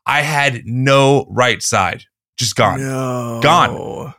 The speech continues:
Speaker 1: And I'm like,
Speaker 2: That's horrifying.
Speaker 1: "Oh," it, especially as the drummer, because we're on
Speaker 2: Right.
Speaker 1: click and loop. So many of our songs need the loops because we're only a three piece or a four piece. So
Speaker 2: Yeah.
Speaker 1: I, luckily my left was fine.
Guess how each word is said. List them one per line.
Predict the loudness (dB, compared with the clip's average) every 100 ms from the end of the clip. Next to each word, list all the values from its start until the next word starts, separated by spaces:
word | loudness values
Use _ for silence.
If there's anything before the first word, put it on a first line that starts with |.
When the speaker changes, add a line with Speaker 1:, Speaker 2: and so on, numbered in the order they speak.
| -4
Speaker 1:
And | 0
I'm | 2 0
like, | 0 2
Speaker 2:
That's | 2
horrifying. | 0 2 4 4 0 -8 -6 0 4
Speaker 1:
"Oh," | 6 6
it, | 2 -8 -12 -4
especially | -4 -2 0 0 -2 0
as | 0 0
the | -2
drummer, | -2 2 2 4 2
because | 2 0 0
we're | 0
on | 2 2
Speaker 2:
Right. | 4 2
Speaker 1:
click | 0
and | 0 2
loop. | 0 -2 -10
So | -4 2 2
many | 2 2
of | 2
our | 0
songs | 2 2 2 -2
need | -2 -2 -2
the | -2
loops | -2 -2 -4
because | -4 -2 0
we're |
only | 0 -2
a |
three | 0 0
piece | 0 -2 2
or | 2
a |
four | 4 4
piece. | 4 -4 -4 -8 -16 -20 -20 -10
So | 0 4
Speaker 2:
Yeah. | 4 2
Speaker 1:
I, | -2 0 0 0 -6 -12 -8
luckily | 0 2 2 0 2
my | 2
left | 2 2 0 0
was | -4 0
fine. | 2 4 2 -4